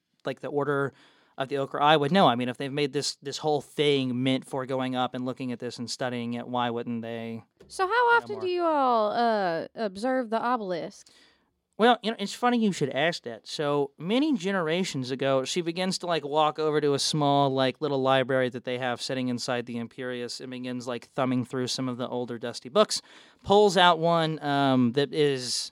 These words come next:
Speaker 1: uh, sort of almost like, like, bad vibes, like, evil looking. Like, it's, it's made out of, like, this crude, dark leather,
Speaker 2: Mm-hmm.
Speaker 1: um, that
Speaker 2: Does it
Speaker 1: has
Speaker 2: look like
Speaker 1: some
Speaker 2: skin?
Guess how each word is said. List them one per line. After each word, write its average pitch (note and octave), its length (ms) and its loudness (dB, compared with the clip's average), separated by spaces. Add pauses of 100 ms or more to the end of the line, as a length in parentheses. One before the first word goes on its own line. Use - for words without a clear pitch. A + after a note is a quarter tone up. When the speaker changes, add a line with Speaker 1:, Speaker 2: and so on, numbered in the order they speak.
Speaker 1:
uh, C#3+ 280 -2
sort A#3 200 4
of A#3+ 140 8
almost F#3 400 0
like, D#3+ 500 -2 (560)
like, C#3+ 260 -4
bad E3 300 4
vibes, C#4 460 4
like, D#3+ 200 2
evil F#3+ 320 0
looking. G3+ 380 2
Like, E3+ 200 4
it's, - 260 -2
it's E3 240 -4
made F3+ 240 0
out F3+ 120 4
of, E3 140 2
like, E3 160 2
this D#3 180 -4
crude, F#3+ 800 4
dark D#3 380 4
leather, E3+ 560 2
Speaker 2:
Mm-hmm. A3 340 -10
Speaker 1:
um, C3+ 440 -2
that C#3+ 100 -6
Speaker 2:
Does B2+ 100 -8
it C#3+ 40 -4
Speaker 1:
has E3 240 0
Speaker 2:
look A3 120 -4
like C#3+ 80 -4
Speaker 1:
some C3+ 160 -4
Speaker 2:
skin? A3+ 380 -6